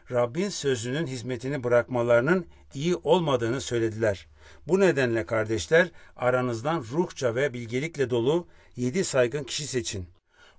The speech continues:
Onları bu iş için görevlendirelim. Elçilerin İşleri altı üç. Dikkat ederseniz gönüllülere ihtiyacımız var. "İçinizden bu bayanlara hizmet etmek için zamanını verecek kimse var mı?"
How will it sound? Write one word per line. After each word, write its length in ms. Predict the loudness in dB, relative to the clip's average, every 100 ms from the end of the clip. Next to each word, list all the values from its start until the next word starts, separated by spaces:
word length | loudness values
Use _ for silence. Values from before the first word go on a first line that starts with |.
| -2
Onları 580 | 0 2 6 6 6 2 -10 -4
bu 160 | -2 -2
iş 200 | -4 -4
için 380 | -2 -2 -2 -6 -4
görevlendirelim. 880 | 0 2 4 4 4 2 0 0 -6 _ _ _ -4
Elçilerin 480 | -2 0 2 2 2
İşleri 420 | -2 -2 -2 -4 -2
altı 460 | 0 0 -2 -6 -8 _ -6
üç. 280 | -6 -8 -16 _ _ -20 -12 -10
Dikkat 280 | -2 0
ederseniz 640 | 2 4 4 2 -2 -4 -10 -18 -12
gönüllülere 680 | 0 2 2 2 2 2 2
ihtiyacımız 600 | 2 0 0 2 0 0
var. 280 | 2 0 -2 -20 -20 -14 -8
"İçinizden 720 | -4 0 0 2 2 2 0
bu 140 | 2
bayanlara 460 | 4 4 4 4 4
hizmet 380 | 4 2 0 0
etmek 320 | -4 -4 -6
için 320 | -4 -6 -6 -12 _
zamanını 600 | 0 2 4 4 2 4
verecek 400 | 4 4 0 -6
kimse 360 | -8 -4 0 6
var 180 | 6
mı?" 240 | 6 2